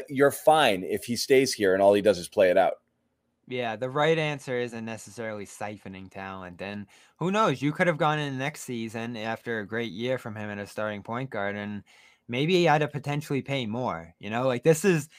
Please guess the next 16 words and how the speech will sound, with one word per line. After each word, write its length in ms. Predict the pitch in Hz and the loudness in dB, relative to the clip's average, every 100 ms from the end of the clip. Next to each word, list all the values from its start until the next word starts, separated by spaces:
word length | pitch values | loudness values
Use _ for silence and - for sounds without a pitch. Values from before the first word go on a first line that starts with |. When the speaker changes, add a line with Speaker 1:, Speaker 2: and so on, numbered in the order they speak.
| - _ | -20 _
Speaker 2:
this 220 | 170 208 | 2 6
actually 320 | 277 262 262 208 | 8 6 6 4
I 80 | |
thought 280 | 160 180 165 | 6 4 2
was 140 | 156 127 | 0 -2
a 120 | 120 | -2
really 280 | 135 147 139 | 2 2 2
good 260 | 127 98 | -2 -4
cap 440 | - - 131 113 87 | -10 -2 0 0 -2
on 260 | - 104 104 | -10 -10 -8
what 200 | 107 101 | -10 -8
they 200 | 104 98 | -8 -8
would, 180 | 95 98 | -10 -12
like, 260 | 123 117 - | -6 -6 -4
'cause 220 | 156 139 | -4 2
this 280 | 208 208 | 2 2